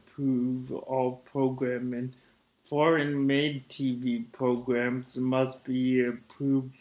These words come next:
prior to broadcast. Increasingly, Chinese turn online, uh, and sad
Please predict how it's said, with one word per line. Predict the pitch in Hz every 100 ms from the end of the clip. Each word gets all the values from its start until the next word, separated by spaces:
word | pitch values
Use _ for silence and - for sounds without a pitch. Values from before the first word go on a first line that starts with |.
| _ _ -
prior | - 123 131 127 127
to | 123 123 - - _ _ _ _ _ _ _ _
broadcast. | - 127 123 131 127 127 - _ _ _ - - 127 113 107 - - -
Increasingly, | 131 135 131 - 160 160 151 143 143 139 139 135 139 135 - - - _ -
Chinese | - 143 147 147 143 143 135
turn | - - 143 139
online, | 131 127 127 123 127 127 135 131 131
uh, | 131 127 127 120 -
and | 131 123 120
sad | - 143 139 139 135